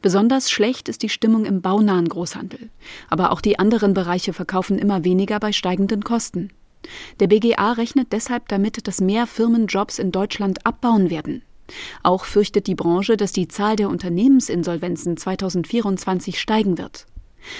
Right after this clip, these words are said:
Der Großhandel sei ein Frühwarnindikator für die gesamte Wirtschaft und zeige, dass Deutschland auf eine Rezession zusteuere, warnt der Branchenverband.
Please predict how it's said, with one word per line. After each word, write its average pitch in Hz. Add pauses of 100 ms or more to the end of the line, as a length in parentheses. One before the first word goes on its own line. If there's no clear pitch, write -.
(200)
Der 190
Großhandel 240
sei 214
ein 185
Frühwarnindikator 180
für 196
die 196
gesamte 214
Wirtschaft - (280)
und 156
zeige, 185
dass -
Deutschland 202
auf 196
eine 196
Rezession 226
zusteuere, 175
warnt 165
der 175
Branchenverband. -